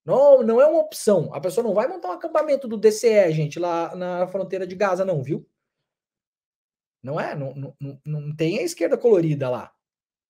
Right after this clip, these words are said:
As pessoas não têm água. As pessoas tão com os familiares longe, em outros países.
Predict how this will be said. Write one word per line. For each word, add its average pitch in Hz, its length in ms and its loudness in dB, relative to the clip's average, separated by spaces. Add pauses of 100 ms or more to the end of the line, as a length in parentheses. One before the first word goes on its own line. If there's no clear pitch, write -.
(340)
As - 120 -12
pessoas 156 200 -6
não 226 120 -2
têm 302 160 0
água. 247 560 4 (920)
As 147 140 -10
pessoas 170 260 -8
tão 220 120 0
com 240 100 -2
os 233 80 -2
familiares 220 460 0
longe, 220 420 2
em 165 60 -4
outros 196 200 -4
países. 226 440 -2